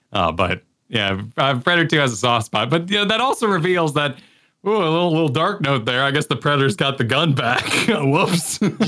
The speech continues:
Speaker 2: yeah.
Speaker 1: <laughs> I guess they collected it at some point.
Speaker 2: Oh, wait. It, or I guess she did bring the gun to the, yeah, yeah.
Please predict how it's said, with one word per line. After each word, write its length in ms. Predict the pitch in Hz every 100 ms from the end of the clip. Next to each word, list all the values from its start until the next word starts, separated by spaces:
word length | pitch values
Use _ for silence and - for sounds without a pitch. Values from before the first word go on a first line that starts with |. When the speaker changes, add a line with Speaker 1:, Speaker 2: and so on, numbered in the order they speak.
| 170 453 - 427 151 220
Speaker 2:
yeah. 220 | 339 269 392
Speaker 1:
<laughs> 1200 | 466 539 539 539 494 466 370 - 370 403 339 247
I 60 | 180
guess 160 | 202 175
they 220 | 196 185
collected 440 | 180 175 208 160
it 100 | 151
at 160 | 127 113
some 260 | 165 180 160
point. 280 | 127 120
Speaker 2:
Oh, 40 | 247
wait. 200 | 233 135
It, 260 | 135 151 160 - - _
or 220 | 202 226
I 80 | 220
guess 160 | 214 214
she 160 | -
did 160 | 208 180
bring 200 | 151 127
the 100 | 110
gun 260 | 101 110
to 60 | 107
the, 160 | 104 110
yeah, 460 | 165 196 180 151 123 -
yeah. 160 | 151